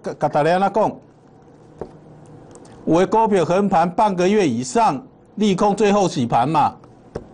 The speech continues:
那除了我刚刚讲的金豪科会员坐轿、宏达电、裕创这两个是一个记-，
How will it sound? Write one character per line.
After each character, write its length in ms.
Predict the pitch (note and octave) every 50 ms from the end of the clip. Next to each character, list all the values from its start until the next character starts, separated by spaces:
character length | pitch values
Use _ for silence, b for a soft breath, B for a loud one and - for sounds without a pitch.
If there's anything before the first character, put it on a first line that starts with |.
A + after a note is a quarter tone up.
| - - - - - - - - - - - - - - - - - - - - - - - - - - - - - -
那 140 | - G3+ F#3+
除 180 | G3 F#3+ F#3+
了 80 | G#3+ A3
我 140 | G3 F3 D#3+
刚 140 | G#3 G3+
刚 120 | G#3 G#3 G3
讲 260 | - G3+ E3+ D3 D3+
的 280 | D#3 F3 F3+ F#3+ F#3 - - - - - - _ - - - - - - - - - - - - - - - - - - - - - - - - - - -
金 200 | - G3+ G#3 F3+
豪 140 | F3 F#3 F#3
科 180 | G3+ G#3 G3
会 200 | F#3+ G#3+ G3 F3
员 100 | E3+ E3+
坐 180 | C#3+ A3 G3+ F#3+
轿、 400 | - A3 G#3+ G3+ F3+ C3+ - - - - - - - - - - - - - - - - - - - - - -
宏 200 | - - F3+ G3
达 200 | F3 F#3+ - A#3+
电、 360 | - A3+ G#3+ G#3+ G3+ C#3 A#2 - - - - - - - - - - - - - - - - - - - -
裕 180 | - G#3+ G#3 F#3+
创 420 | F3+ - A3+ A#3 A3 F3 C3+ - - - - -
这 140 | - A3+
两 160 | G3+ E3+ C#3+ D3+
个 60 | D#3+
是 200 | D3+ G#3+ G#3 F#3
一 80 | F#3
个 120 | F#3 G3 F3+
记-， 240 | - A3 G#3+ G#3+